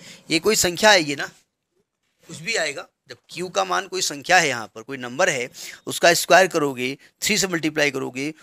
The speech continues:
उसको टू से मल्टीप्लाई करोगे, जोड़ोगे तो कोई नंबर आएगा ना। तो यानी ये क्या आएगा, थ्री एम प्लस वन। देखो थ्री एम प्लस वन का format आ गया, ये तो आपसे कह रहा है।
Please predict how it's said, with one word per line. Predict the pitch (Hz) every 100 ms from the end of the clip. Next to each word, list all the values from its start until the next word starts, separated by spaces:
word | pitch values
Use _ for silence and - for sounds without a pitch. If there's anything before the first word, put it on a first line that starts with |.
| _
उसको | 139 -
टू | 156 202
से | 208 180
मल्टीप्लाई | 170 160 147
करोगे, | 147 147 160 151
जोड़ोगे | 143 170 170 175
तो | 185
कोई | _ 170
नंबर | 139 147 185
आएगा | 135 127
ना। | 180 185 - - - -
तो |
यानी | 123 127 160
ये | 143 175
क्या | - 165
आएगा, | 170 180 214
थ्री | - 170 160
एम | 160
प्लस | 151 156 -
वन। | 113 98 _ _
देखो | 135 170
थ्री | - 170
एम | 175
प्लस | 175 175 185
वन | 180
का | 185
format | 175 170 180
आ | 196
गया, | 160 110 _ _ _ _ _ _ _ _ _
ये | 127
तो | 160
आपसे | 165 175
कह | 196
रहा | 180
है। | 123